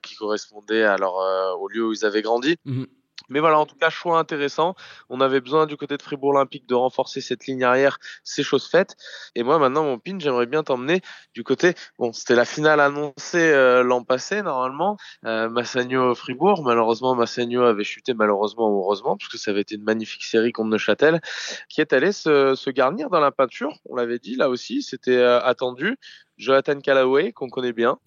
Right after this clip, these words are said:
Speaker 2: Ok,
Speaker 1: qui
Speaker 2: oui.
Speaker 1: est, qui est passé, euh, qui était passé du côté de Monté il y a pas si longtemps que ça encore, je crois, il y a, il y a deux ou trois saisons.
Speaker 2: Il y a deux ans,
Speaker 1: Euh,
Speaker 2: ouais.
Speaker 1: et qui est, et qui est un pivot qui va apporter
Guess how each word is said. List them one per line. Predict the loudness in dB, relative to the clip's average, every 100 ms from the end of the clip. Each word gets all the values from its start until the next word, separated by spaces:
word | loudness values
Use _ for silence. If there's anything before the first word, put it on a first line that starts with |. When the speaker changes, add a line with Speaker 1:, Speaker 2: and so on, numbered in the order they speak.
| -4
Speaker 2:
Ok, | -2
Speaker 1:
qui | 0
Speaker 2:
oui. | 0
Speaker 1:
est, | 0 -2 -4
qui | -4
est |
passé, | -4 -4 -2
euh, | 0 2 4 2
qui | 0
était | -8 -6
passé | -6 -4 -4
du | -2
côté | -2 0 2
de | 4 2
Monté | 0 -4 -2
il | 0
y | 0
a |
pas | 0 -6
si | -4 -2
longtemps | -2 -2 -4
que | -2
ça | 0
encore, | 0 0 0 0
je | 2
crois, | 2
il | 4
y |
a, | 4 2
il | 0
y |
a | -2
deux | -4
ou | -6
trois | -4 -4 -4
saisons. | -2 -2 -2 0
Speaker 2:
Il | 0
y |
a | 4
deux | 4 4
ans, | 2
Speaker 1:
Euh, | 4 4 4
Speaker 2:
ouais. | 2
Speaker 1:
et |
qui | -2 -6
est, | -6 -8 -14 -20 -20 -8 -6
et |
qui | 0 0
est |
un | -2
pivot | 0 2 2
qui | 0
va | 2 2
apporter | 2 -2 0 0